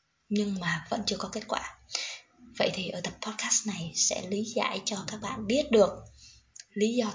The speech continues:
tại sao các bố mẹ, à, chưa có thể là thụ thai thành công ở cái phương pháp I V F này, cũng như các bố mẹ sẽ trả lời được cho cái câu hỏi mà băn khoăn các bố mẹ,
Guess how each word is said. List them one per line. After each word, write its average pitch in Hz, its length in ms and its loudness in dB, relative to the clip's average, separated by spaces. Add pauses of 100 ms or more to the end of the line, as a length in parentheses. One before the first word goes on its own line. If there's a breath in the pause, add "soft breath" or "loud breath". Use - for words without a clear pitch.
tại - 220 2
sao 196 260 2
các 208 160 -6
bố 202 100 2
mẹ, 226 160 0 (440 loud breath)
à, 170 260 -6 (140)
chưa 247 200 12
có 247 180 -2
thể 214 240 -4
là 175 260 -6 (260)
thụ - 300 -2
thai 196 320 -4
thành 175 240 -4
công 190 160 0 (180)
ở - 140 0
cái 208 160 0
phương 196 140 -4
pháp 208 140 -6 (140)
I 196 60 -2
V - 40 -4
F 196 220 -2
này, 180 180 -6 (400 loud breath)
cũng - 180 -6
như 254 240 8 (420)
các 214 180 -4
bố 214 80 0
mẹ 226 240 -4
sẽ - 140 -2 (100)
trả - 260 0
lời 196 260 0
được 165 220 0
cho 196 140 -6
cái 214 100 -4
câu 208 120 0
hỏi - 320 -6
mà 202 80 -6
băn 226 360 0
khoăn 220 180 -4
các 226 220 -4
bố 214 120 2
mẹ, 233 160 -2